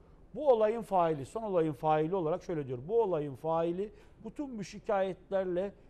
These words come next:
ilgilenmek yerine bir tecavüz sanığının bırakılması ile ilgili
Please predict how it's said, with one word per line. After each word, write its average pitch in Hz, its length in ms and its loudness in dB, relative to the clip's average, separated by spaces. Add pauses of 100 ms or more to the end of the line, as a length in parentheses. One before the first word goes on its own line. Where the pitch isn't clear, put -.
(160)
ilgilenmek 180 720 -4
yerine 180 500 -4 (320)
bir 208 200 -8
tecavüz 180 960 0
sanığının 170 640 -6 (280)
bırakılması 185 640 -4
ile 175 180 -2
ilgili 165 460 -6